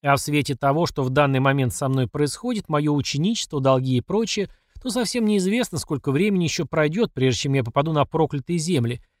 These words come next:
где хозяином живет одна мне знакомая нежить. "И чего они еще с Акселем обсуждали?" — уточняю я. "Да все то же", — хмыкает в ответ Улас.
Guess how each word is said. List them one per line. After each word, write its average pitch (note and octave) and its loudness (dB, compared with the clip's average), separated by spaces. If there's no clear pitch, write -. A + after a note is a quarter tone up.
где C#3 2
хозяином D3+ 2
живет C3 2
одна C#3 2
мне D3 0
знакомая B2+ 0
нежить. A2+ -4
"И C#3 -8
чего A3 -2
они D#3 2
еще F3+ -4
с - -10
Акселем F3 -4
обсуждали?" — D3+ -2
уточняю C3 -4
я. A#2+ -6
"Да C3 -2
все - -2
то F3 0
же", — A2+ -6
хмыкает C3+ -2
в C3 0
ответ B2 -2
Улас. A2+ -8